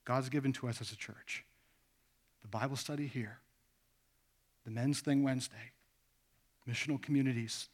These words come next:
throughout the week. We don't have a lot going on, but this is what God has given to us.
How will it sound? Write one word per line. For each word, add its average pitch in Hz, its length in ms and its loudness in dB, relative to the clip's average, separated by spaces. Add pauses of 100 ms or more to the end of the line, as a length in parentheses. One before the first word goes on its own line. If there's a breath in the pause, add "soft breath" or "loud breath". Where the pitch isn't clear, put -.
throughout 120 240 -2
the 147 60 -8
week. 131 360 -4 (840)
We 117 40 -12
don't 127 140 0
have 160 140 0
a 165 40 0
lot 175 240 6
going 180 300 6
on, 175 160 6
but 120 100 -2
this 135 140 -2
is 143 140 -6
what 175 180 -2
God 170 220 4
has 165 160 -4
given 180 340 0 (400 loud breath)
to 185 220 -4
us. - 400 -8